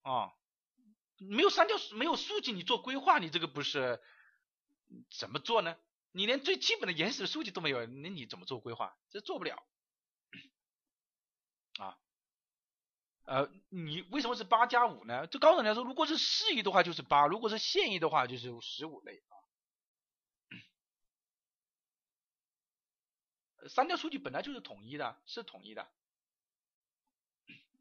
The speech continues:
好。啊，不可以重叠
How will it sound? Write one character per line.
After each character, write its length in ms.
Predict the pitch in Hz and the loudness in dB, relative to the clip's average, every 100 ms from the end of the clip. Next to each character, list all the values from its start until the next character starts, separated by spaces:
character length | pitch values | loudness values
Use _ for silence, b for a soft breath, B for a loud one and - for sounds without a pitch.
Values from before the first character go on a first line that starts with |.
| _ _ _ _ _ _ _ _ _ _ _ _ _ _ _ _ _ _ _ _ _ _ _ _ _ | _ _ _ _ _ _ _ _ _ _ _ _ _ _ _ _ _ _ _ _ _ _ _ _ _
好。 320 | - 110 - _ _ _ _ b b b b b b b _ _ _ - _ _ _ _ _ _ _ _ _ _ _ _ _ _ _ _ _ _ _ _ _ _ | -8 -8 -8 _ _ _ _ b b b b b b b _ _ _ -20 _ _ _ _ _ _ _ _ _ _ _ _ _ _ _ _ _ _ _ _ _ _
啊， 160 | 139 143 | 0 2
不 160 | 143 339 | 2 0
可 120 | 180 | 2
以 60 | |
重 260 | 135 107 123 | 0 -4 -10
叠 180 | 117 | -10